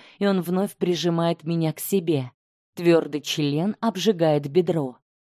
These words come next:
Пряный аромат растекается по гардеробной, сильнее пропитывает мех. Горячие губы касаются моего лба, ладонь устраивается на талии. Поцелуй в бровь, в щеку,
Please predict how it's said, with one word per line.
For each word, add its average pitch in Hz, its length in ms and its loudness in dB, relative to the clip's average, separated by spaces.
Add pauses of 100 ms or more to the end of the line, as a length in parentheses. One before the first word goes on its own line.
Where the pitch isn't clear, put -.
(120)
Пряный 220 460 2
аромат 185 540 -2
растекается 185 720 0
по 180 160 -2
гардеробной, 170 1000 0 (140)
сильнее 180 560 0
пропитывает 175 760 0
мех. 190 480 -2 (440)
Горячие 202 560 4
губы 175 420 0
касаются 180 640 0
моего 170 420 0
лба, 156 420 -2 (240)
ладонь 180 480 2
устраивается 156 840 0
на 170 200 -2
талии. 127 560 -4 (840)
Поцелуй 175 480 2
в 147 100 -6
бровь, 156 560 0 (140)
в - 60 -18
щеку, 156 720 0